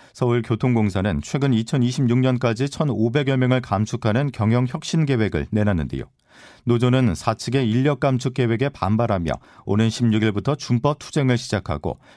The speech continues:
구조조정과 안전인력 대책이 없다면 오는 삼십 일부터 총파업에 들어가겠다고 밝혔습니다. 다음 소식입니다. 이천이십사 년 미국 대선의 풍향계 역할을 할 중간선거가 우리 시간으로 오늘 밤에 시작됩니다.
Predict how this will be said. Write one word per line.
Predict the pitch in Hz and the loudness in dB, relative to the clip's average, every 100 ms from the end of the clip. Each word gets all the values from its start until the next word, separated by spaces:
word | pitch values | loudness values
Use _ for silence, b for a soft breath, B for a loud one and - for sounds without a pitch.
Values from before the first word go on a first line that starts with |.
| B | B
구조조정과 | - 117 131 123 117 113 127 127 | -4 0 2 2 2 2 2 0
안전인력 | 104 107 123 120 120 120 | 0 0 2 2 2 0
대책이 | 117 104 - 110 | 0 -2 -2 -2
없다면 | 80 - 90 80 113 - B B | -2 -2 -4 -2 -2 -6 B B
오는 | 101 110 120 | 0 2 2
삼십 | - 110 117 110 | 2 -2 0 -2
일부터 | 104 87 175 | 0 -2 -2
총파업에 | - 180 - 151 135 127 | 0 -2 0 0 0 -2
들어가겠다고 | 123 120 123 110 - 69 78 | 0 2 2 0 -4 -4 -4
밝혔습니다. | 90 85 80 - - - - - _ _ _ _ _ b b b b b - | -4 -4 -4 -8 -12 -14 -16 -20 _ _ _ _ _ b b b b b -4
다음 | 127 131 | 0 2
소식입니다. | 123 101 80 62 65 - B B - | 0 0 -2 -2 -6 -6 B B -2
이천이십사 | 135 139 185 170 156 - - | -2 0 2 2 2 -2 0
년 | 123 90 87 | 0 0 -2
미국 | 92 117 135 127 | -2 2 0 0
대선의 | - 117 123 110 85 | -2 0 2 0 0
풍향계 | - - 202 185 175 | -4 0 2 4 2
역할을 | 120 127 139 127 | 0 0 -2 0
할 | 170 | 0
중간선거가 | - 123 131 160 147 131 113 95 117 - | 0 2 4 2 2 0 2 2 0 0
우리 | 117 | 0
시간으로 | 127 - 113 120 | 0 0 2 2
오늘 | 101 123 | 2 2
밤에 | 123 - 92 98 | 0 -2 0 0
시작됩니다. | 73 - 95 69 62 62 58 | -2 -4 -6 -6 -6 -6 -8